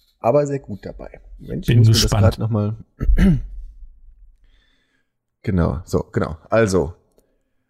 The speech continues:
Speaker 1: fünf Sterne,
Speaker 2: Mhm.
Speaker 1: schont den Menschen als Überschrift, siebter Dezember zweitausendzwölf von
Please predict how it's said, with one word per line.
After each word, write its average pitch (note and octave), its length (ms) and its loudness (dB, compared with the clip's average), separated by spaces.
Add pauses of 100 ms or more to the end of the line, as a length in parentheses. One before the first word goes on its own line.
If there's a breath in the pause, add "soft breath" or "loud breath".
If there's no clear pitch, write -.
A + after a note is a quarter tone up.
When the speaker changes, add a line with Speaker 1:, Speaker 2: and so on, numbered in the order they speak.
Speaker 1:
fünf F#3+ 300 0
Sterne, E3+ 480 2
Speaker 2:
Mhm. C#3 320 0
Speaker 1:
schont F3+ 320 0
den D3 120 4
Menschen D#3 320 2
als B2+ 180 0
Überschrift, E3+ 440 0
siebter D3+ 280 0
Dezember C3 480 0
zweitausendzwölf F#2+ 1040 2
von D3+ 340 -2